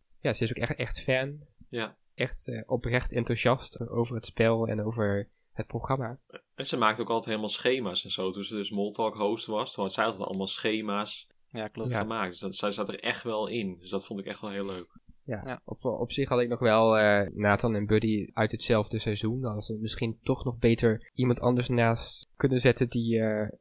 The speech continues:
Speaker 1: iets meer inbreng heeft vanuit een ander oogpunt en vanuit een ander seizoen.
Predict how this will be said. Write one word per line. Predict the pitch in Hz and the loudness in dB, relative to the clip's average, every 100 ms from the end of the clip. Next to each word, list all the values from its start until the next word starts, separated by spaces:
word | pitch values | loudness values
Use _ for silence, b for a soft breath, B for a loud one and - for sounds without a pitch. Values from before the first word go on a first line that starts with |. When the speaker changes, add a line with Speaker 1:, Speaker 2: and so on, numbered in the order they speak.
| _ | _
Speaker 1:
iets | - | -6
meer | 127 120 | -4 0
inbreng | 120 123 120 113 | 0 2 0 2
heeft | 110 110 - _ | 0 -2 -12 _
vanuit | - 117 110 | -6 -4 -4
een | - | -2
ander | 117 131 | 0 0
oogpunt | 127 131 - 123 139 - | 2 0 2 -2 -2 -6
en | 120 | -6
vanuit | 113 110 | -4 -6
een | 104 | -2
ander | 117 120 113 120 | 0 0 0 2
seizoen. | - 120 120 160 | 2 2 0 -2